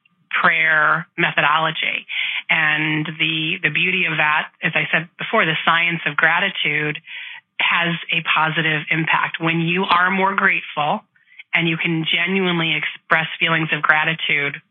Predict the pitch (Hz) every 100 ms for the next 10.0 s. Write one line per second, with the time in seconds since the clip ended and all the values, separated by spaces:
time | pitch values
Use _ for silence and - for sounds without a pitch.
0 | _ - 160 156 - 170 - 165 151 151
1 | 190 202 - 147 139 151 - - - -
2 | - - - 160 180 165 156 185 196 180
3 | 180 165 151 147 147 147 165 - - -
4 | 160 147 160 156 151 160 - - 170 175
5 | 165 156 156 - 160 160 160 160 156 160
6 | 156 156 202 - 160 156 156 - 160 165
7 | 165 - 156 143 143 143 - - - -
8 | 160 165 156 156 156 151 156 151 - -
9 | - 160 160 160 156 160 180 165 196